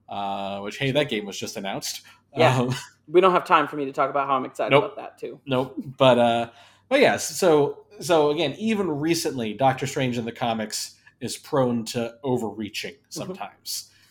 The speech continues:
Speaker 1: And this is after he has been Sorcerer Supreme for many, many, many years. We don't even technically know if Doctor Strange is Sorcerer Supreme in the M C U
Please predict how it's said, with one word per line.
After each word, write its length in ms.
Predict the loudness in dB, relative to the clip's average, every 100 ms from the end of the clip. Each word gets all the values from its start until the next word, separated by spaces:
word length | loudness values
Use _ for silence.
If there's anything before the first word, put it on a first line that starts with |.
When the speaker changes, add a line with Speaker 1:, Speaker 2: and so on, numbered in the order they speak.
| _
Speaker 1:
And 180 | -8 -4
this 160 | -4 0
is 80 | 0
after 300 | 0 -2 -6
he 140 | -4
has 120 | -4
been 220 | -6 -10
Sorcerer 400 | -8 -6 -6 -6
Supreme 480 | -14 -14 -8 -6 -8
for 100 | -10
many, 260 | -8 -4 -4
many, 200 | -6 -6
many 180 | -8 -8
years. 280 | -10 -12 _ _ _ _ -4
We 140 | -2
don't 160 | 0 0
even 280 | -2 -2 -4
technically 460 | -4 -6 -8 -6
know 320 | -4 -2 -2
if 140 | -4 -6
Doctor 260 | -8 -8
Strange 300 | -10 -6 -6
is 100 | -6
Sorcerer 320 | -8 -8 -10 -14
Supreme 400 | -18 -10 -10 -10
in 60 |
the 80 | -16
M 100 | -16
C 160 | -18 -20
U 100 | _